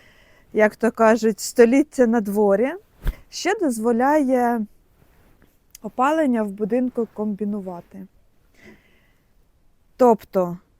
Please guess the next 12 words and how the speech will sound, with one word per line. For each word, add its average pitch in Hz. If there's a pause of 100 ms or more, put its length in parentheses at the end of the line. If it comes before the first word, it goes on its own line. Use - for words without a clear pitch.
(100)
переводити 233
як 240
на 320
газове, 240 (260)
як 196
на 285
світло 240 (540)
і 196
як 190
на 233
дров'яний 190
котел. 185